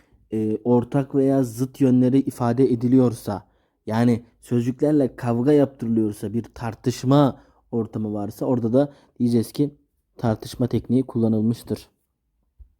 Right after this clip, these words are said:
Şimdi örneklerimize bakacak olursak gökyüzünde toplanan su buharı gerekli ortam oluştuğunda yeryüzüne iner.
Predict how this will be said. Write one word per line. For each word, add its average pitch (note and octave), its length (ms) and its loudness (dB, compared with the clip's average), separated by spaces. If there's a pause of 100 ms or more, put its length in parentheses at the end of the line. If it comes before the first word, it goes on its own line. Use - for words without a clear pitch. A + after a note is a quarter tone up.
(1400)
Şimdi D#3 220 2
örneklerimize D3 560 6
bakacak C#3+ 300 2
olursak C#3+ 400 0
gökyüzünde E3 500 2
toplanan D#3+ 460 0
su E3 220 -6
buharı A#2+ 320 2
gerekli C#3 480 4
ortam D#3+ 340 0
oluştuğunda C#3 560 0
yeryüzüne C3 520 2
iner. A2+ 460 -4